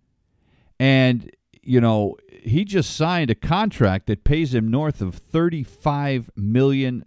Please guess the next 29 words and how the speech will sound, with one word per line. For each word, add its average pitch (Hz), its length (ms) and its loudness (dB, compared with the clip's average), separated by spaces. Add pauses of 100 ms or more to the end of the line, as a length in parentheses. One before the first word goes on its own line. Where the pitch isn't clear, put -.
dollars 120 540 0
a 92 80 -2
year. 92 480 -4
It - 60 -16
was 90 180 -8
a 85 60 -6
three-year, 131 440 -4
I 107 40 2
think, 107 120 -2
a 90 60 -6
hundred 127 320 -2
and 98 140 -8
ten 131 260 -6
million 117 280 0
dollar 104 260 -4
contract. - 640 -8 (1700)
What 127 160 2
do 196 40 4
you 175 100 2
do? 160 420 2 (440)
You 123 120 -2
can't 214 300 2
trade 190 300 4
him 143 180 0
because 147 300 4
nobody's 147 480 4
gonna 110 220 2
want 107 320 2
that. 160 340 0